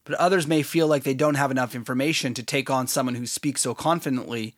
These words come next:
about their anti-Israel misinformation. One thing that you could say about anti-Israel groups as a whole is that no matter how factually incorrect, biased, or fragile their points are,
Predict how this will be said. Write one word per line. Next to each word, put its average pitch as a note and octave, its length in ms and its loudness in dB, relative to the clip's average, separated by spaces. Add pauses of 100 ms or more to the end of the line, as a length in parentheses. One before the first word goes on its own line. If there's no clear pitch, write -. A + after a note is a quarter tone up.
about D3 300 4
their D3 180 2
anti-Israel C#3 640 2
misinformation. B2 960 -2 (600)
One E3+ 160 2
thing F#3 160 4
that E3+ 60 2
you D3 100 -2
could D3 140 0
say E3+ 220 6
about D3 220 4
anti-Israel C3 560 0
groups C#3+ 360 2
as B2 140 0
a A#2 80 -2
whole C3 560 0
is B2+ 140 -6
that C#3 100 2
no C3+ 100 0
matter C#3+ 260 4
how D#3 200 4
factually E3 540 2
incorrect, D3 760 0 (100)
biased, C#3 460 2
or A#2+ 140 -4
fragile C#3 500 4
their A#2+ 140 -2
points C3+ 320 -2
are, C3 420 4